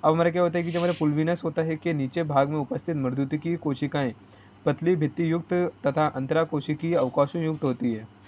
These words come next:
उद्दीपन के जो होते, उद्दीपक के जो होते हैं पुलविनस तक पहुंचने पर निचले भाग की जो सेल्स होती है से जल निकलकर अंतर कोशिकीय अवकाशों में एकत्रित हो जाता है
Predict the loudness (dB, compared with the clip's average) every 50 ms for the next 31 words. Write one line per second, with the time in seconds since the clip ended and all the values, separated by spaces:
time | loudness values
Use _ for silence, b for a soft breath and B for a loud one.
0 | B B B B B B B -4 0 2 4 4 4 4 2 2 2 2 0 0
1 | 2 2 0 0 0 0 -2 -2 0 0 2 2 2 4 2 2 2 0 -2 -2
2 | 0 0 0 0 0 -2 -2 -2 -4 -2 -2 -2 0 2 2 2 0 -2 -2 -2
3 | -2 -2 0 -2 -4 -4 -4 -2 -2 -2 -2 -2 2 2 2 2 0 -4 -16 B
4 | B B B B B -6 -4 -2 0 0 0 2 4 4 2 2 2 0 -2 -2
5 | -2 0 2 2 2 2 2 0 -4 -2 -2 -2 0 2 2 0 0 -2 -4 -2
6 | -2 -2 0 0 0 2 2 0 0 0 0 -2 0 2 2 2 2 0 -2 -2
7 | -2 -2 -2 -2 -2 -2 -2 -2 -4 -2 0 0 2 2 2 0 2 2 0 0
8 | 0 -2 -2 -2 -2 -2 -2 -2 -2 -2 -2 -2 -2 0 0 2 2 0 0 -2
9 | -4 -6 -8